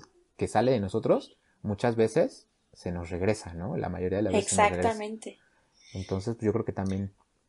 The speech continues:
Speaker 1: hay que cada quien lo, lo tome a su consideración, ¿no crees?
Speaker 2: Y es algo que comentabas tú el capítulo pasado, Billy, todo, y, y no nada más en lo que comentábamos en esa ocasión, sino aquí también creo que, que queda, todo se trata de respeto.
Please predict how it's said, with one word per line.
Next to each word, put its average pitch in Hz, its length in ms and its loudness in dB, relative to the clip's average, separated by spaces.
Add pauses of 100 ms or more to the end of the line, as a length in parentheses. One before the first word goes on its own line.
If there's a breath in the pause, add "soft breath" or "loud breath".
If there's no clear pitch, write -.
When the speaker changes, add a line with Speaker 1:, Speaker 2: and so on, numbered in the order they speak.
(440)
Speaker 1:
hay 95 220 -2
que - 140 -2
cada 98 240 4
quien 101 200 -2
lo, 92 300 -2
lo 95 180 -2
tome 104 220 0
a 101 40 -4
su - 140 -8
consideración, 92 720 -4 (240)
¿no 95 160 -6
crees? - 380 -4 (180)
Speaker 2:
Y 294 160 4
es 392 400 4
algo 349 400 4
que 320 160 0
comentabas 240 640 2
tú 254 160 4
el 247 260 8
capítulo 247 540 4
pasado, 202 460 2
Billy, 185 380 -4
todo, 294 540 6
y, 233 380 4
y 240 140 6
no 254 120 4
nada 294 240 4
más 262 220 2
en 240 160 4
lo 190 120 2
que 190 140 -6
comentábamos 208 720 0
en 185 120 -8
esa 202 180 -6
ocasión, 208 320 -2 (320 loud breath)
sino 214 260 0
aquí 208 160 0
también 233 300 2
creo 233 180 2
que, 185 580 0 (180)
que 202 160 2
queda, 226 260 6 (460 soft breath)
todo 262 240 8
se 247 160 2
trata 220 260 0
de 214 120 0
respeto. - 400 -2